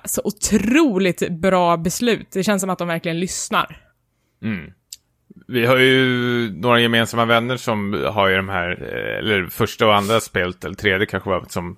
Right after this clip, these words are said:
Speaker 2: en av de bästa spelen någonsin. Så de har ju, det finns ju verkligen folk som har, eh, längtat efter det här.
Speaker 1: Mm.
Speaker 2: Eh, ja, självklart är jag en av dem.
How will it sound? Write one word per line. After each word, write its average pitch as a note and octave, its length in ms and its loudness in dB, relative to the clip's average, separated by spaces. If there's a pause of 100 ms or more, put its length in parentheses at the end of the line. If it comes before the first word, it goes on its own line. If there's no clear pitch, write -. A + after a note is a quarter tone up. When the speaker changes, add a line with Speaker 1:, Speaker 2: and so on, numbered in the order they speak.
Speaker 2:
en G#2+ 80 0
av G2+ 60 -2
de G#2 120 2
bästa - 300 0
spelen G2 280 0
någonsin. F#2+ 400 -6
Så - 140 -8
de A2+ 220 2
har A#2+ 80 4
ju, F#2 120 0
det F2 140 -4
finns B2+ 320 -2
ju G#2 80 -2
verkligen G#2+ 480 0
folk F2+ 260 -4
som F2 140 -12
har, E2 260 -6 (460)
eh, - 460 -6
längtat G#2 380 -2
efter G#2 200 -4
det F2 60 -6
här. - 160 -8 (320)
Speaker 1:
Mm. F#3 460 2 (360)
Speaker 2:
Eh, - 180 -4 (220)
ja, - 260 0 (120)
självklart A#2+ 360 0
är A#2+ 40 0
jag A2 340 2
en D#2+ 120 -8
av D2+ 60 -6
dem. C2 200 -10